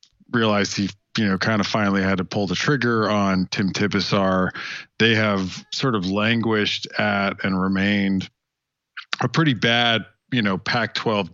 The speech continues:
you know, Power Five defense, and they've sort of bottomed out there, right? And,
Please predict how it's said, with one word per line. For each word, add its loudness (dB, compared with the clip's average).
you 0
know, 0
Power 0
Five -2
defense, -2
and 2
they've 4
sort 2
of -2
bottomed 2
out 0
there, -2
right? 0
And, 2